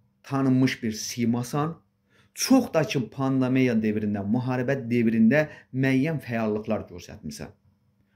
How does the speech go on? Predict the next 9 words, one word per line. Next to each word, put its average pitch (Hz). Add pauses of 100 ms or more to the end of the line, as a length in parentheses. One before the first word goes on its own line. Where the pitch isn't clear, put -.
(200)
Bu 135 (220)
o 151
deməkdir 135
ki, 120
sən 117
çıxıb 110
bizim 113
boynumuzda 107
oturmalısan. -